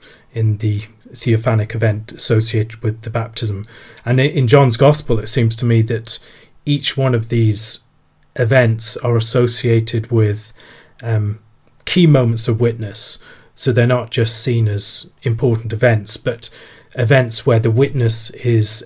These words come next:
accentuated and highlighted and we're called to pay attention to them, that something significant is taking place here. So, for instance, the water and the blood coming from Christ's side, the witness that occurs there is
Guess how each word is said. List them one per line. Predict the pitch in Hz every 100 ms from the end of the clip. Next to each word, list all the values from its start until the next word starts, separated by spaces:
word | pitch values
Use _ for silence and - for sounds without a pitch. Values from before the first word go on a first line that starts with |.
| -
accentuated | - - 123 120 - 117 113 117 113
and | 107
highlighted | 131 123 117 117 113 117
and | 117
we're | 110
called | 110 - 127 113 110
to | -
pay | 110 123
attention | 104 - 113 113 110
to | 101 107
them, | 101 101 - - - - _
that | 117
something | - 120 113 120
significant | 113 123 113 113 - 113 113
is | 117
taking | - 110 113
place | 113 107 101
here. | 110 98 - - -
So, | - 127
for | 117 127
instance, | 120 113 120 113
the | -
water | 113 117 113 120
and |
the | 107
blood | 107 113 104 - _
coming | - 110
from | 104 117
Christ's | 110 113 107 -
side, | 113 104 101 - - - - _ _ - - _ _ _
the | 147 123 113 -
witness | 127 147 156 123 113 - -
that | - 117
occurs | - 147 113 110
there | 123 113 110
is | 107 -